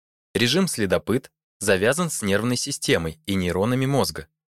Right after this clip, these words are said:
Чтобы активировать режим, необходимо мысленно задать критерий поиска. Понятно, что ничего не понятно.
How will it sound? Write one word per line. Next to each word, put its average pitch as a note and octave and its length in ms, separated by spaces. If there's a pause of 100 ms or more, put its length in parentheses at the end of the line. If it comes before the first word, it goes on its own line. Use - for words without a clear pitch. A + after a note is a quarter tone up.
(160)
Чтобы E3+ 340
активировать B2+ 720
режим, F#2 380 (200)
необходимо G#2 600
мысленно D3+ 480
задать F#2+ 400
критерий A#2+ 460
поиска. - 520 (1000)
Понятно, G2 560
что - 200
ничего F#2 380
не E2 120
понятно. F#2+ 500